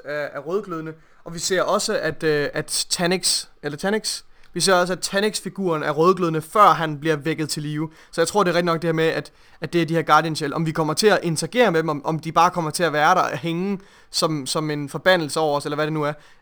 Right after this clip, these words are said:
Eller, eller om vi kommer til at kæmpe mod dem og s-, og s-, skyde dem fysisk. Det, det er endnu uvist, men, men, øh, helt sikkert, jeg tror,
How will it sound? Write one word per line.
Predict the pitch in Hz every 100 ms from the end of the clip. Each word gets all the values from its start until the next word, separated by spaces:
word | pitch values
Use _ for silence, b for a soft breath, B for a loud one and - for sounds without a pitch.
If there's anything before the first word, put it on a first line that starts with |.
| -
Eller, | 170 156 -
eller | 170 165
om | 156
vi | 156
kommer | 165 151
til | -
at | 170
kæmpe | - 190 190 202
mod | 170 160
dem | 147
og | 127
s-, | -
og | 143
s-, | - - -
skyde | 143 - 185 190
dem | 160
fysisk. | - 185 - - - b b
Det, | 175 170 175
det | 180 165
er | 135
endnu | 170
uvist, | 160 151 143 143
men, | 139
men, | 143 143
øh, | 135 -
helt | 160 170
sikkert, | 165
jeg | 147
tror, | 175